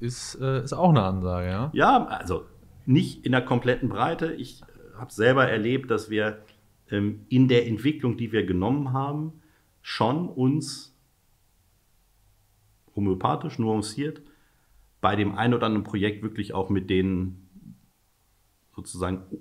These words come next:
Speaker 2: Managementberatungen, äh, angelegt haben und dann auch den einen oder anderen Pitch gewonnen haben. Ähm, ich würd jetzt nicht die Aussage unterschreiben, dass wir das immer tun, ja, aber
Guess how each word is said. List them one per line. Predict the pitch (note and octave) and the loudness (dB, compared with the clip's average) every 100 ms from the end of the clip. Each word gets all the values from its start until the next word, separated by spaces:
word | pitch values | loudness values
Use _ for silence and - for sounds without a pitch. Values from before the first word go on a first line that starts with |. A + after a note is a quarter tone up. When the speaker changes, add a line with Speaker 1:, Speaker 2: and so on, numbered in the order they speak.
| - - - - - - | -16 -20 -20 -20 -16 -6
Speaker 2:
Managementberatungen, | A2+ A2+ C#3 C#3 - B2 B2+ B2+ F#2+ A#2 B2+ - C3 C3 C#3+ F3+ - - - | 0 4 4 4 2 4 4 0 2 2 2 0 2 2 0 -2 -8 -18 -6
äh, | G2+ G#2+ A2 - - | -4 -4 -6 -14 -8
angelegt | - B2 D3+ D3 D3+ D#3 - | 0 2 4 2 0 0 0
haben | C3+ D3+ D#3+ | 2 0 -4
und | - C3+ C3+ | 0 0 2
dann | A2+ | 0
auch | G#2+ G2+ G2 G2+ - - - - - | -2 -4 -4 -6 -20 -20 -20 -14 -4
den | F2+ | -4
einen | - G2 | -2 -2
oder | F#2+ F2 | 0 -2
anderen | F2 F2 | -4 -6
Pitch | - - - | -8 -10 -6
gewonnen | E2+ F2 A#2 B2+ | -4 -2 -2 -2
haben. | C3 D#3+ F3 - - - | -4 -8 -10 -16 -20 -10
Ähm, | F#2+ F#2 F#2 F#2 - _ _ _ | -4 -2 -2 -4 -10 _ _ _
ich | - - | -10 -4
würd | G2+ G2+ | -4 -4
jetzt | G2 | -2
nicht | G#2 G#2+ F#2+ | -2 -2 -4
die | |
Aussage | D#2 F2+ - F2 | -4 -4 -4 -4
unterschreiben, | F2 E2+ - E2+ | -6 -8 -8 -6
dass | F2 E2+ - | -6 -6 -10
wir | |
das | E2+ | -12
immer | - A2+ C3 C3 | -6 -2 -2 -2
tun, | C#3 D3 | -6 -4
ja, | F#2+ A2 | -2 -2
aber | - F#2+ F#2 | -2 -2 -2